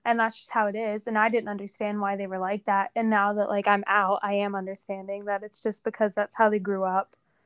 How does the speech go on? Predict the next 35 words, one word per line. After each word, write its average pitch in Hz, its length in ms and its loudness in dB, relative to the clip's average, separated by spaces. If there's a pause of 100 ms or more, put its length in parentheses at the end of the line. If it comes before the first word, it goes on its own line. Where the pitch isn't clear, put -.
(420)
Um, 202 520 4 (640)
but 262 100 12
at 285 120 6
the 294 80 -6
same 359 300 0
time, 285 320 0
I 247 100 0
don't 240 180 -2
necessarily 233 560 -4
think 226 240 -10
it's 220 180 -8
acceptable 233 640 0
because 226 440 4 (240)
they 330 100 10
are 381 240 10
aware 247 280 2
that 240 100 -2
it's 226 140 -8
a 214 40 -8
problem 214 560 -4
and 226 100 -4
it 208 100 -6
is 208 180 -6
brought 247 280 0
to 277 100 -4
light, 269 320 2
and 233 180 -2
they 226 120 -4
choose 233 320 -6
not 214 180 -4
to - 80 -16
do 208 120 -6
anything 190 320 -8
about 170 300 -4
it. - 200 -10